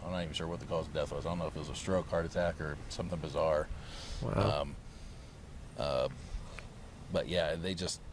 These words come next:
Speaker 1: it kinda became a scenario where, uh, the spouse is super sad that they lost their spouse, and then a few weeks later,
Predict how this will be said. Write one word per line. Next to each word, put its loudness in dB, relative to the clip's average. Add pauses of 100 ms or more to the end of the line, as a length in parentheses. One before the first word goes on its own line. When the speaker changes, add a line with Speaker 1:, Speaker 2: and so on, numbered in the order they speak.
(360)
Speaker 1:
it -6
kinda 2
became 2
a 2
scenario 2
where, 4
uh, 6 (2000)
the 2
spouse 4
is -2
super 0
sad 4 (500)
that 0
they 2
lost 4
their 2
spouse, 2
and 0
then 0
a -10
few 0
weeks 0
later, 2